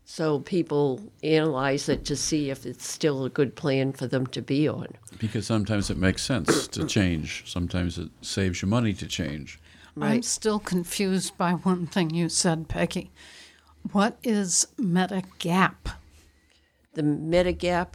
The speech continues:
Speaker 1: is a type of supplement to the Medicare. You have two sides when you,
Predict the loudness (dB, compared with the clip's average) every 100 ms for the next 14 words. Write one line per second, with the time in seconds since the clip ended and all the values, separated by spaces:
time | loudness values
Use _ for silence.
0 | 0 2 2 2 -2 -2 -2 0 2 0
1 | -2 -6 _ _ _ -12 -4 2 2 2
2 | -2 0 2 2 2 0 2 2 2 0
3 | 0 0 -2 -12 -18 -20 -20 -20 _ -8
4 | 0 0 2 0 -2 -2 -2 2 2 0
5 | 0 2 0 -2 -4 0 2 2 -2